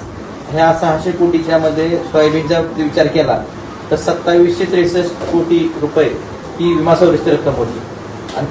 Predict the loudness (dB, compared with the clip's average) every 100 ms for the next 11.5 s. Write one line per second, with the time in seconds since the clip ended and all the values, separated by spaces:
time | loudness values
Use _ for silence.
0 | 0 2 4 2 0 -4 0 2 2 2
1 | 0 -2 0 0 2 4 2 4 2 2
2 | 0 -2 -2 -6 -8 -6 -2 -2 -2 -2
3 | -2 -2 0 0 2 4 4 2 0 2
4 | 2 2 0 0 0 2 0 0 -4 -4
5 | -6 -2 0 0 -6 -4 -2 2 2 2
6 | 0 2 2 2 0 -2 -6 -2 0 2
7 | 0 0 -2 -4 -4 -2 0 2 2 -2
8 | -4 -8 -12 -4 -2 0 2 2 0 -2
9 | -6 -8 -2 0 4 4 4 2 0 0
10 | -4 -2 -2 -2 -4 -2 0 2 2 0
11 | 2 0 0 -2